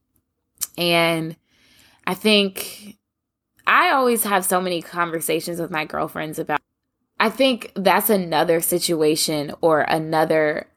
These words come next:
um, example of a lot of times we take dating so personal.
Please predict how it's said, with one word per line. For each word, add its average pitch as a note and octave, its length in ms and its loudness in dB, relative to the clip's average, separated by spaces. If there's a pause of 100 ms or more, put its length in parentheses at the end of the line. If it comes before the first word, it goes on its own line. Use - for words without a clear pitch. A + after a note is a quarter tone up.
(260)
um, D3 500 0
example D#3 720 0
of D3 480 2 (420)
a E3+ 140 2
lot D#3+ 260 6
of D#3 120 0
times D3 480 0
we D#3+ 120 0
take - 600 -2 (1900)
dating D#3+ 480 2
so C#3+ 280 2
personal. D3+ 800 -6